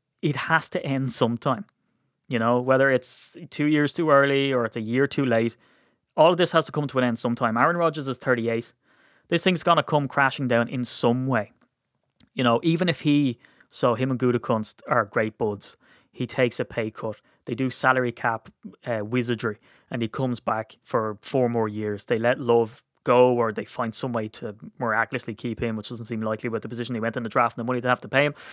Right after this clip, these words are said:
and all that kind of stuff. You know, so they keep Aaron Rodgers. It's still not guaranteed success. And it still comes to an end.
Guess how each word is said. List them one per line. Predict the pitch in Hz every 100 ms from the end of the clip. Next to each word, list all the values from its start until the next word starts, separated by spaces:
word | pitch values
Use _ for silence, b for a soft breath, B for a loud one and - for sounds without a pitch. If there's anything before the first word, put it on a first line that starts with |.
| B B -
and | 147
all |
that | 147 147
kind | 151
of | -
stuff. | 151 - b b b b
You | 226
know, | 196 170
so | - 202
they | 185
keep | - 180
Aaron | 196 190
Rodgers. | 185 185 190 185 -
It's | - -
still | - 226
not | 233 214
guaranteed | 185 190 175 180 175
success. | 147 - 190 - - _ _ _ _ _ _ _ _ _ _ _ _ _ _ _ _
And | 165 170 170 165 135 - _ _ _ _ _ -
it | 175
still | - 139 139
comes | 160 160
to | 175
an |
end. | 170 247 233